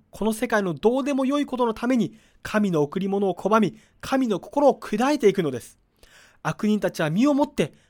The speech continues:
彼らがなぜ天国で幸せになれないかを知るのです。そして彼らは燃えるような神の愛を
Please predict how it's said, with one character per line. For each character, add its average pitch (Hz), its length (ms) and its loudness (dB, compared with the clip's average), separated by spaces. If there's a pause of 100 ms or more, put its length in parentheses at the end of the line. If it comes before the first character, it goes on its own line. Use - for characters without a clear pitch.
彼 254 240 0
ら 233 100 2
が 196 100 -2
な 196 220 0
ぜ 311 140 -2
天 262 200 0
国 240 160 -4
で 214 80 0
幸 226 300 -2
せ 226 120 -6
に 226 100 -4
な 214 100 0
れ 220 80 -2
な 214 120 0
い 202 60 -4
か - 140 -4
を 208 60 2
知 - 200 -6
る 226 100 0
の 202 100 0
で 131 80 -2
す。 - 180 -18 (440)
そ - 140 -8
し - 80 -10
て 180 100 -4
彼 180 200 -2
ら 147 100 -2
は 202 200 -2 (280)
燃 165 300 0
え 226 40 2
る 220 60 0
よ 233 100 0
う - 20 0
な 208 100 -2
神 226 280 -2
の 180 200 -2
愛 240 160 0
を 151 180 -2